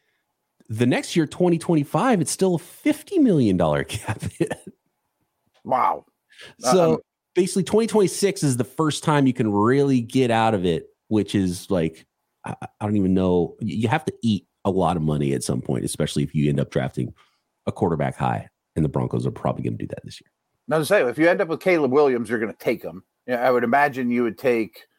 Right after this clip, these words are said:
Speaker 2: you know, any of the top guys in the top three at quarterback.
Speaker 1: Drake
Speaker 2: And then
Speaker 1: May, uh,
Speaker 2: Drake May,
Speaker 1: I,
Speaker 2: I would think you take.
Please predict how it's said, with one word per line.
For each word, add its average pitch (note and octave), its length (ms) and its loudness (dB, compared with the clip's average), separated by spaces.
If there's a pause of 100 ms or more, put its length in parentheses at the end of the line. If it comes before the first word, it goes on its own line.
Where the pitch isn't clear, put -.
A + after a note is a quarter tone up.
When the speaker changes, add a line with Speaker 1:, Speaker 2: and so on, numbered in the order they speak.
(580)
Speaker 2:
you A#2+ 120 -2
know, F#2+ 120 -6 (360)
any G#3 180 2
of C#3+ 80 4
the A#2 60 -4
top A#2 260 0
guys G#2+ 340 0
in G2+ 100 -8
the F#2 60 -10
top G2 300 -2
three F#2+ 380 -6
at F2+ 160 -12
quarterback. F2 680 -2 (280)
Speaker 1:
Drake B2+ 200 2
Speaker 2:
And B2+ 100 0
then A#2+ 120 4 (100)
Speaker 1:
May, - 60 -4 (140)
uh, A#2+ 40 2 (140)
Speaker 2:
Drake D#3 200 2
May, B2+ 220 2
Speaker 1:
I, A2 40 2
Speaker 2:
I - 40 0
would G#2+ 100 -6
think A#2 240 -2
you G#2 80 -8
take. G#2+ 280 -4